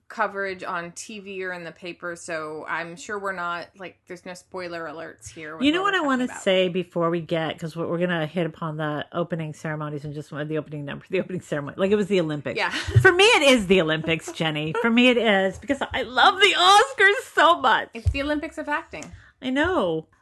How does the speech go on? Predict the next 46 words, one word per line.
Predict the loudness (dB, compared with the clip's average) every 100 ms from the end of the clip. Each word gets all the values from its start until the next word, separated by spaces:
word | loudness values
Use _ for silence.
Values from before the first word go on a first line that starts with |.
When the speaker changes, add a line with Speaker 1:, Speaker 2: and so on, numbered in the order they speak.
| _
Speaker 2:
I | 4 4
really | 4 4 4
thought | 2 2 2
last | -4 -4
night | -8 -8
they | -8
were | -10
gonna | -12
come | -12 -12
in | -12
and | -14
give | -12
me | -12
an |
Oscar. | -14 -16 -18 -20 -20 -20 _
Speaker 1:
They | -18
should | -14 -12 -8
have, | -10 0
just | 0 0
Speaker 2:
I | -2
Speaker 1:
for |
your | -2 -2
fandom. | -6 -6 -8 -12 -14 _ _
Speaker 2:
Yes. | -4 0 2 0 -2 -14 -20 _
And | -20 -20 _ _ 0 4 6
my | 4
body | 4 4 2 2
of | -4
work. | -8 -8 -10 -14 -20 _ _ -6
Speaker 1:
And | -2 0 2
Speaker 2:
You |
know, | 2 4 4 2
who | 0 0 2
hasn't | 2 0 -8
seen | -6 -4
me | -4
in | -6
all | -6 -8
three | -8
of | -8
my | -10
tampon | -10 -12 -10 -8
Speaker 1:
And | -6
your | -6 -6
Speaker 2:
commercials? | 0 0 0
Speaker 1:
Converse. | -4 -4 -6 -12 -18 -20